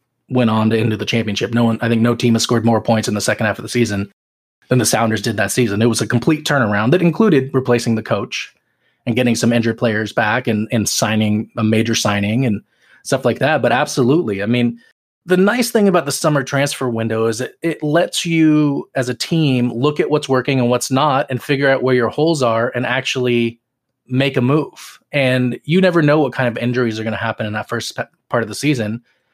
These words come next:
So a few years ago, everyone was really excited. It was probably three years ago. Everyone was really excited for the Sounders to make a signing, and they decided to wait till the summer window instead of doing it before the season started. And then in the f-,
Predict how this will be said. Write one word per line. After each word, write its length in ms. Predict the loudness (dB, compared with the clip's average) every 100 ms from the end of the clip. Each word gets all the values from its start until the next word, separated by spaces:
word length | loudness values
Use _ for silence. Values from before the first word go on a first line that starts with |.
| _ -4
So 560 | 2 4 4 0 -4 _ -10
a 180 | -8
few 160 | -2 2
years 260 | 4 2 2
ago, 320 | 0 0 0
everyone 460 | -2 0 0 0 0
was 160 | -4
really 320 | 0 2 4 2
excited. 520 | 0 -2 0 -2 -4
It 320 | -12 _ _
was 80 | -2
probably 200 | -2 0
three 160 | 0
years 160 | 0 -2
ago. 100 | -2
Everyone 240 | 0 2
was 120 | 2 2
really 220 | 2 2
excited 480 | 2 0 2 -2 -2
for 100 | -4
the 60 |
Sounders 360 | 0 0 0 -2
to 80 | -4
make 140 | -4
a 40 |
signing, 460 | -4 -2 -2 -2 -2
and 140 | 0
they 180 | 2 2
decided 380 | 0 0 2 2
to 60 | 2
wait 200 | 2 0
till 100 | -8
the 60 |
summer 320 | -2 0 0
window 300 | 0 0 0
instead 220 | -2 -2 -2
of 100 | 0
doing 260 | 0 2
it 160 | 0 -2 _ _ -4
before 300 | -4 0 0
the 80 | 0
season 260 | -4 -4
started. 440 | 0 2 2 0 -6 _ _ _ _
And 160 | 2 4
then 460 | 4 4 2 0 -6 _ _ _ 0
in 200 | 2 4
the 240 | 4 0
f-, 260 | -2 -10